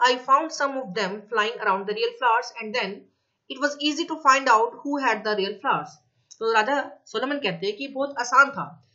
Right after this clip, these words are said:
कहते हैं जैसे ही मैंने fresh air के लिए, मतलब, विंडो खोली,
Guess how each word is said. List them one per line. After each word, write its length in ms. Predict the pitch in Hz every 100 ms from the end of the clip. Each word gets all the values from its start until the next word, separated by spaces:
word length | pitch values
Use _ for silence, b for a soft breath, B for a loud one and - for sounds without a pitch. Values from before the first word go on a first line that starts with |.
| _ -
कहते 160 | 220
हैं 80 | 285
जैसे 280 | 208 196 269
ही 140 | 294
मैंने 200 | 277 254
fresh 300 | 247 226 226
air 100 | 226
के 160 | 214 220
लिए, 180 | 208 202
मतलब, 200 | 196 190
विंडो 240 | 185 208
खोली, 260 | 233 170